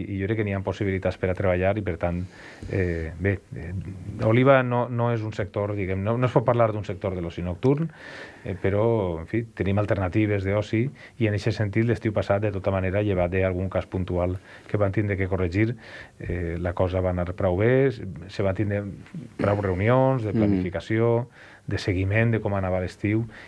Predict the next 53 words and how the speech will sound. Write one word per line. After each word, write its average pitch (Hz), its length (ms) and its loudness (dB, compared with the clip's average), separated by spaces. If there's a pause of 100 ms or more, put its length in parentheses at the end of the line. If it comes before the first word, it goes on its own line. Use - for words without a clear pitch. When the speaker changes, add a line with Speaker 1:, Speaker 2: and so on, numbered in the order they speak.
(160)
Speaker 1:
i, 92 280 -2
i 98 40 0
la 90 120 0
veritat 87 240 -2
és 92 100 0
que 87 280 0 (260)
jo 92 100 0
crec 92 180 -2
que 101 60 -2
en 95 60 0
eixe 92 160 -2
sentit 98 400 -2 (200)
se - 160 2
pot 101 140 0
treballar 85 360 0
bé. - 100 -16 (280)
Speaker 2:
Com 117 160 8
han 135 120 8
estat 120 260 2
i 101 80 2
com, 107 220 2 (180)
eh, 107 80 -4
estan 101 280 0
sent 85 340 -2 (100)
les 95 380 2
relacions 95 640 2
amb, 95 220 4
eh, 92 320 4
els 90 80 0
socis 92 280 0
de 98 60 2
govern, 87 280 2
el 82 80 0
Partit 92 260 2
Socialista? 85 520 -2 (560)
Speaker 1:
Bé, 143 140 6
són 117 200 0
relacions 101 680 -2
que 95 160 -2
passen, 95 640 0
com 90 160 -2
en 90 80 -2
totes 98 260 -2
les 98 140 0
relacions 92 560 0
de 92 100 -2
coalicions 92 480 0
de 95 60 -4
govern, 104 260 2
passen 90 440 -2
per 90 160 -4
moments 90 260 0
millors, 110 560 2